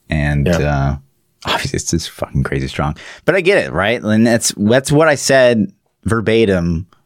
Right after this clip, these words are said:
Speaker 1: last week was, "Hey, you know, I think that we're focusing more on fun, which is fine."
Speaker 2: Mm-hmm.
Speaker 1: <laughs> Instead of, like, worrying about, like, adding depth or layer or balance to the game, we're just, like, we're straight up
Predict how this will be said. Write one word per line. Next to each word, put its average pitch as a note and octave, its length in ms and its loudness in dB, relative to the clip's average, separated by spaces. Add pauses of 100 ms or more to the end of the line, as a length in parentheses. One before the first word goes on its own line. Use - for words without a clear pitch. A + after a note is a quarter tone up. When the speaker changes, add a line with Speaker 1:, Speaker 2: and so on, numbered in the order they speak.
(140)
Speaker 1:
last G#2+ 280 -2
week F#2 280 0
was, D2+ 340 -2 (320)
"Hey, G2 560 0 (880)
you G2+ 120 0
know, F#2 100 2
I F#2+ 140 -2 (160)
think A2 340 -2
that G2 140 0
we're F2+ 140 0
focusing F#2 480 -2
more F2+ 200 2
on D#2 200 0 (120)
fun, F#2+ 520 -2 (340)
which F#2 220 -4
is E2 160 -4
fine." F#2+ 760 0 (600)
Speaker 2:
Mm-hmm. G#2+ 420 2 (800)
Speaker 1:
<laughs> G#3+ 60 0 (800)
Instead G#2 280 0
of, F2 120 -2
like, F2+ 200 0
worrying F#2 240 2
about, D#2+ 300 0
like, D#2+ 140 -2
adding D#2+ 280 -2
depth E2 520 -4
or D#2+ 140 0
layer D2+ 480 0
or C#2 120 -4
balance D2 440 -4
to C#2+ 60 -4
the B1+ 120 -4
game, C2 200 -2
we're C2+ 120 0
just, - 180 -8
like, B1+ 260 -4
we're D#2 100 0
straight D#2+ 340 -2
up C#2 240 -4